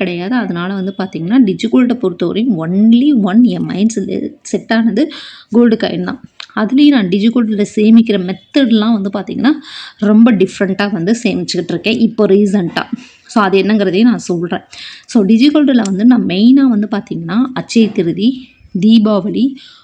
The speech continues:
பொங்கல், என்னோட பர்த்டே, என் ஹஸ்பண்டோட பர்த்டே, ஆ, எங்க வெட்டிங் டே, என் பிள்ளைகளோட, அ, பர்த்டே, so, அதே மாதிரி ஏதாச்சும் தீபாவளி போனஸ் அந்த மாதிரி கிடைக்கிறது,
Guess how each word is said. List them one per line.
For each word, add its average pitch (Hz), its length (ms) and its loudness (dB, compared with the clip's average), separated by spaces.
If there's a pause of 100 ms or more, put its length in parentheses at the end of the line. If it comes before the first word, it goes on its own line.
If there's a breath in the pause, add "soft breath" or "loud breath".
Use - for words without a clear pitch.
(200 loud breath)
பொங்கல், 226 480 4 (560)
என்னோட 233 260 4 (120)
பர்த்டே, 185 260 0 (360 loud breath)
என் 175 140 -4
ஹஸ்பண்டோட 208 440 2 (100)
பர்த்டே, 175 220 -2 (960 loud breath)
ஆ, 190 260 -2 (140)
எங்க 226 260 6
வெட்டிங் 190 360 0
டே, 294 360 -2
என் 185 140 -2
பிள்ளைகளோட, 208 440 2 (960 soft breath)
அ, 208 60 -2 (100)
பர்த்டே, 202 280 2 (600 loud breath)
so, 240 80 4 (560)
அதே 220 200 2
மாதிரி 202 220 2
ஏதாச்சும் 185 720 -2 (320 soft breath)
தீபாவளி 190 480 2
போனஸ் 190 340 0 (140)
அந்த 208 140 2
மாதிரி 190 300 0
கிடைக்கிறது, 175 560 -2